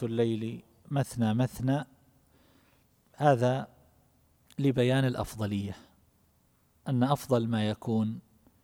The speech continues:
من الأوصاف، من الصفات في صلاة الليل أن تكون مثنى مثنى. ومعنى مثنى مثنى يعني أن يصلي ركعتين ثم يسلم، ثم يصلي ركعتين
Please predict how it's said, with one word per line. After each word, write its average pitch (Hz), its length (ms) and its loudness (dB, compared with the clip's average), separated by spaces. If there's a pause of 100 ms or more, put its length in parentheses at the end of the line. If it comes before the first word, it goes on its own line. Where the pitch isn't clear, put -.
(600)
من 131 120 0
الأوصاف، 117 720 0
من 120 80 2
الصفات 113 680 -2 (280)
في 156 120 -2
صلاة 120 400 0
الليل 139 300 -4
أن 160 120 -4
تكون 120 460 -2 (120)
مثنى 135 500 2
مثنى. 107 420 0 (300)
ومعنى 143 460 2
مثنى 135 420 2
مثنى 117 540 -4
يعني 139 320 -2
أن 156 60 0
يصلي 135 540 2
ركعتين 143 680 0 (440)
ثم 139 240 0
يسلم، 123 560 0 (640)
ثم 135 160 0
يصلي 127 480 2
ركعتين 117 720 0